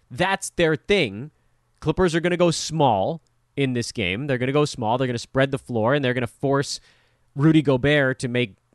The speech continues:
rotations out to the three-point line. Clippers actually missed quite a few open threes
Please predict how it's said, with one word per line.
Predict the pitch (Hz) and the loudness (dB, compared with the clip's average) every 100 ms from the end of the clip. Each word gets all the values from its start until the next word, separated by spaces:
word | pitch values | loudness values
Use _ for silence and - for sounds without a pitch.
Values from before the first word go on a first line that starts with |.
| _ 120 | _ -2
rotations | 135 156 147 143 131 | 0 2 0 -2 -2
out | 120 117 | -2 -2
to | |
the | 107 | -8
three-point | 107 120 107 220 208 | -6 -4 0 2 4
line. | 131 135 _ _ | 2 0 _ _
Clippers | 302 415 427 | 0 4 4
actually | 285 294 277 | 4 0 -2
missed | 277 - | -2 -2
quite | - 240 | 2 2
a | 294 | 2
few | - 240 320 - - | -2 -2 0 -2 4
open | 196 196 190 175 165 | 6 8 4 2 -2
threes | 143 151 131 95 - | -4 -2 -4 -6 -10